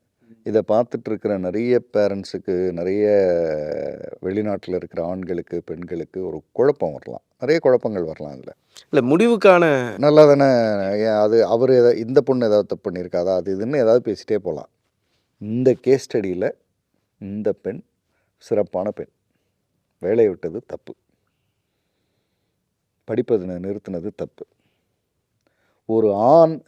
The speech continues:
Speaker 1: திரைக்கடல் ஓடி திரவியம் தேடும்போது உனக்கு என்ன வேலை? நீ கூட போனாலும் நீயும் அதே வேலையை செஞ்சா அவன், அவன் அடங்குவான்ல. ஏ-, இப்ப நான் இல்லைன்னாலும் மனைவி வாழ்ந்துருவான்றது.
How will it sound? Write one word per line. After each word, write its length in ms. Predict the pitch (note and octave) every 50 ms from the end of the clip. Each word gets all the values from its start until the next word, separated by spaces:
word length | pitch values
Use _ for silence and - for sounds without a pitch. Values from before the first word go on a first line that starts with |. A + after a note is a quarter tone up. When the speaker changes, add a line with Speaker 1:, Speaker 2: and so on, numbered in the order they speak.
| C3 A2+ -
Speaker 1:
திரைக்கடல் 500 | - B2+ C#3 D3 C3 C3+ B2+ B2 A#2 A2+
ஓடி 280 | A2+ A2+ A2+ A#2+ A2+
திரவியம் 440 | G2+ A2 A2 A2 A2+ A2+ A2+ G#2+ G2+
தேடும்போது 800 | F#2 G#2 F#2+ F#2 F#2 F2+ E2+ E2 E2+ D#2+ D2 D#2 E2+ F2 F#2 - _ _ _ _ _ _ _ _ _ _
உனக்கு 280 | - G2 G2 G2 E2+ F2+
என்ன 160 | F#2 G#2 G#2
வேலை? 240 | F2+ D2+ C#2+ D#2+ F2
நீ 160 | F#2 G#2 A2+
கூட 260 | - - B2 C3+ B2
போனாலும் 380 | - - A#2 A2 A2+ A#2 A#2+ A2+
நீயும் 360 | G2+ G#2+ B2 C3 C3+ C3+ B2+
அதே 280 | A#2 G#2+ G#2+ A#2+ B2+
வேலையை 280 | B2 A#2 A2 A2 A2 G2 - G2
செஞ்சா 260 | F#2+ F2+ F2+ D#2 D#2+ - -
அவன், 260 | - G#2+ A#2 B2 B2
அவன் 380 | A2 F#2 G#2 B2 C#3 C3+ B2+ - _ _ _ _ _ _ -
அடங்குவான்ல. 760 | A#2 B2 C#3+ D3+ C#3 B2+ A#2 G2 E2 D2+ E2 F2 E2+ D#2+ D#2+ - -
ஏ-, 160 | - G2 G2 F#2+ -
இப்ப 200 | F2+ F2+ - F2+
நான் 280 | E2 E2+ F2+ F#2 G2 G2
இல்லைன்னாலும் 840 | F#2 G2 G#2 A2+ A#2+ B2 A#2 A2+ G#2+ G#2 G#2 G#2+ A#2 C3+ F3 G#3 G#3+ -
மனைவி 380 | - G#2 G#2 G#2+ A2 G#2+ G#2+ G2+
வாழ்ந்துருவான்றது. 1000 | F#2+ F#2+ G#2 A2+ A2+ A2+ A2 G#2 G2+ G2+ A2 A2+ A2+ G#2 G#2+ G#2+ F#2+ G#2 G2